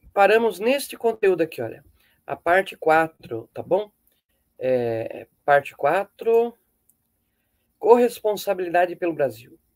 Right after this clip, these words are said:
Orientações sobre a responsabilidade do voto. O cristão precisa deixar de responsabilizar os outros pela situação atual do Brasil. Além disso, cada um pode perguntar a si mesmo: "O que posso fazer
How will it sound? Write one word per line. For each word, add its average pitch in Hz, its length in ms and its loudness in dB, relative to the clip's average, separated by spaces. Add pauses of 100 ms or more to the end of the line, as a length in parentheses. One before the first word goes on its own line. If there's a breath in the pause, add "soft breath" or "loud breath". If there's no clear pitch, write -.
(420 soft breath)
Orientações 220 760 0
sobre 208 340 -2
a 196 60 -2
responsabilidade 170 1000 -6
do 113 120 -12
voto. - 400 -14 (640 soft breath)
O 453 100 -2
cristão 143 720 0
precisa 165 520 -8
deixar 131 560 0
de 127 100 -10
responsabilizar 185 1120 0
os 156 180 -6
outros 202 640 -2
pela 120 160 -6
situação 120 560 -6
atual 107 320 0
do 104 80 -6
Brasil. 90 440 -8 (640 soft breath)
Além 135 240 2
disso, 135 400 -6
cada 135 260 -2
um 143 80 -2
pode 139 240 0
perguntar 147 600 -4
a 151 60 -4
si 175 180 -12
mesmo: 117 480 -6 (340 soft breath)
"O - 80 -14
que 349 100 -4
posso 208 380 2
fazer 151 520 -2